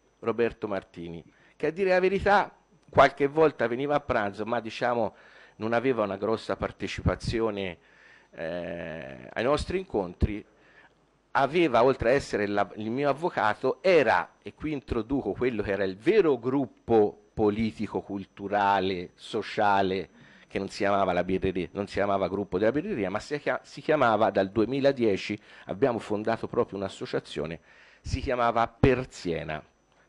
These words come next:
con sede non alla birreria, ma sul corso di Siena, in via Banchi di Sopra sessantatré, un'associazione che fece delle iniziative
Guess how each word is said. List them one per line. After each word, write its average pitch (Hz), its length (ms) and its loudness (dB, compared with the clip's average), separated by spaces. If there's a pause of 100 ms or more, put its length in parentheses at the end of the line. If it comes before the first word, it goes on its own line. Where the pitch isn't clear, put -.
(100)
con 160 200 2
sede 143 480 0
non 160 260 2
alla 90 220 4
birreria, 92 640 0
ma 95 280 -4 (240)
sul - 260 -10
corso 117 380 0
di 147 120 -4
Siena, 90 440 -6 (340)
in 101 140 -10
via 131 240 0
Banchi 131 400 -2
di 110 120 -10
Sopra 104 640 -2
sessantatré, 98 960 -2 (460)
un'associazione 123 720 0
che 101 100 0
fece 101 280 -4
delle 92 180 -4
iniziative 92 720 -6